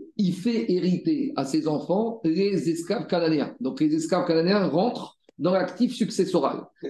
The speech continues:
Et la Torah, elle a comparé les esclaves cananéens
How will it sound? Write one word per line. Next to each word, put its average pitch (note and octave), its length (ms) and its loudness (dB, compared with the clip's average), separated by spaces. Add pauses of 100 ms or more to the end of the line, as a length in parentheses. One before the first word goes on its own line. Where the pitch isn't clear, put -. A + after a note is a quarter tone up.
(120)
Et D#3 80 4
la E3+ 200 4
Torah, G#3+ 260 4
elle F3+ 60 4
a E3+ 80 2
comparé F3+ 400 2
les D3 200 2
esclaves D3+ 340 -2
cananéens D#3 640 0